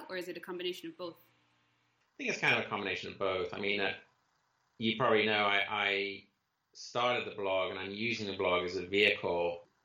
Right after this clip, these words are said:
Speaker 2: for the book. You know, like, the two are kind of coming together. So I, I wouldn't say, I mean, it's early days right now. I wouldn't say either one of them is having more influence than the other, or I'm still kind of at a wait and see kind of stage.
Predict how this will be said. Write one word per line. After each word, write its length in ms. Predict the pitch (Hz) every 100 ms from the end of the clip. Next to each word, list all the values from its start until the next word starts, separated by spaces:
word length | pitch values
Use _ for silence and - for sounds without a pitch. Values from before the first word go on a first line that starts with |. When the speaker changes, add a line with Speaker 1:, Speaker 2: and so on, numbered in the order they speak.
| _ _ _
Speaker 2:
for 80 | 104
the 100 | 95
book. 380 | 92 90 82 -
You 100 | 101
know, 60 | 90
like, 180 | 95 87
the 60 |
two 300 | 98 - 113
are 80 | 101
kind 220 | 104 98
of 60 | -
coming 200 | 95 90
together. 560 | - 82 82 95 107 107 - _ _ _ _ _ _
So 220 | - -
I, 500 | 110 104 104 107 117
I 60 | 113
wouldn't 320 | 123 113 - - _ _ _
say, 380 | - 117 104
I 60 | 98
mean, 100 | 113
it's 120 | -
early 260 | 139 127 110
days 280 | 104 98 92
right 180 | 85
now. 140 | 87 82
I 120 | 95
wouldn't 180 | 110 98
say 360 | - 95 90
either 420 | 87 90 92 92 87
one 180 | 90
of 160 | 87 85
them 300 | 87 90 87
is 680 | 82 - - - - - - -
having 520 | - 92 87 87 90
more 260 | 87 90 90
influence 320 | 90 95 -
than 100 | 87
the 120 | 85
other, 420 | 90 85 87 87 85
or 240 | 90 - - -
I'm 140 | 92
still 280 | - 110 92
kind 180 | - 90
of 60 |
at 60 | 87
a 60 | 87
wait 220 | 90 82
and 100 | 90
see 420 | - 87 85 85
kind 140 | 92 92
of 60 |
stage. 560 | - 87 85 85 -